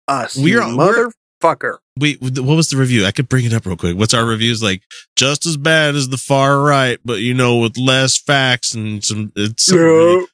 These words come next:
Speaker 2: our only one-star review that's been negated finally, but it's just funny that someone's like,
Speaker 1: <laughs>
Speaker 2: "Oh, you guys are just biased." And like, yeah, we
Speaker 1: Well,
Speaker 2: say it at the top of the goddamn show. <laughs>
Speaker 1: We do. We certainly do. Uh, but we also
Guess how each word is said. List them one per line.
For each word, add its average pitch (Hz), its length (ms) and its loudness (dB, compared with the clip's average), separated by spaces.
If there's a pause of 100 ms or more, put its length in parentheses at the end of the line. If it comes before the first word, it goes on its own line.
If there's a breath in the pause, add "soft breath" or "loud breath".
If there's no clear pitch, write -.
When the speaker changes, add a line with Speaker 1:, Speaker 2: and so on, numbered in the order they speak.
(480)
Speaker 2:
our 127 140 0
only 147 280 2
one-star 123 540 0
review 107 420 0
that's 95 240 -4
been 104 380 -2
negated 95 520 -2
finally, 85 400 -4
but 90 180 -2
it's 95 140 0
just 107 120 -4
funny 95 300 0
that 87 220 -12
someone's 101 320 -4
like, 92 260 -4
Speaker 1:
<laughs> - 20 -10
Speaker 2:
"Oh, 160 200 2
you 185 200 -4
guys 156 300 -2
are 131 60 -8
just 127 180 -6 (100)
biased." 131 680 0
And 117 60 -8
like, 113 200 -2 (340)
yeah, 110 440 -2 (420)
we 120 100 -6
Speaker 1:
Well, 117 160 2
Speaker 2:
say 143 280 0
it 160 80 -2
at 143 60 -8
the 139 80 -4
top 143 280 -4
of 135 80 -2
the 127 80 -2
goddamn 147 440 0
show. 208 420 -6 (180)
<laughs> 170 240 2
Speaker 1:
We 175 180 4
do. 208 420 0
We 151 140 2
certainly 202 400 0
do. 277 320 2 (480)
Uh, 147 400 4
but 147 160 0
we 151 140 2
also 175 240 0